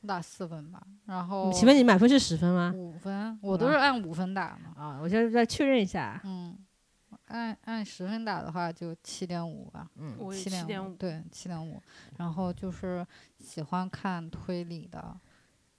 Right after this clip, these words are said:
Speaker 1: 嗯，喜欢看 B 级推理的就可以看一下，然后喜欢看可爱的小女主的就可以看一下。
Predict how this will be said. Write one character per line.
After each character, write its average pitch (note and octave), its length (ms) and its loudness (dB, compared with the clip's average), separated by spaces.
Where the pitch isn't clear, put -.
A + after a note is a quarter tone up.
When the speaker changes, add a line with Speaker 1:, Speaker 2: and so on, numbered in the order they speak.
Speaker 1:
嗯， D#3+ 340 -10
喜 - 220 -14
欢 E3 320 -8
看 E3+ 420 -12
B E3+ 260 -10
级 F3+ 180 -10
推 E3+ 300 -10
理 D#3+ 180 -14
的 E3 220 -16
就 - 220 -18
可 - 140 -18
以 F3+ 120 -16
看 - 220 -16
一 F3+ 80 -16
下， F#3+ 160 -16
然 F3 140 -6
后 F3+ 80 -4
喜 - 180 -10
欢 E3 180 -8
看 F#3 400 -12
可 - 220 -14
爱 E3 180 -12
的 E3+ 140 -14
小 D#3 240 -10
女 D#3 200 -12
主 - 260 -20
的 E3+ 200 -20
就 - 140 -20
可 - 220 -20
以 - 100 -20
看 - 240 -20
一 - 100 -20
下。 - 140 -20